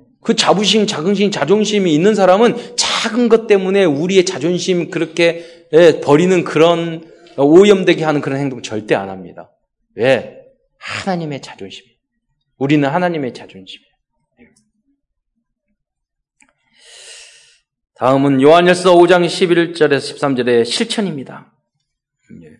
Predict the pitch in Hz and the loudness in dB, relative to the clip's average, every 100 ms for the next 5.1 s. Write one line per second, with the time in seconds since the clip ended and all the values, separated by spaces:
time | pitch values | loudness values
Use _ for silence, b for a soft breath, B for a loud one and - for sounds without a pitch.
0 | _ _ _ - 131 131 123 120 131 123 | _ _ _ -2 0 2 -2 -2 -2 0
1 | 123 123 143 120 117 117 113 165 247 262 | 0 -2 -4 -6 -2 -2 0 4 6 4
2 | - 214 262 254 262 262 240 196 185 151 | 4 4 4 4 2 2 2 0 0 -2
3 | 135 104 - - 127 147 156 156 170 170 | -6 -8 -14 -4 0 2 2 2 2 2
4 | 180 185 254 277 311 254 226 226 143 - | 4 4 4 2 -2 -4 -6 -6 -6 -8
5 | 113 | -14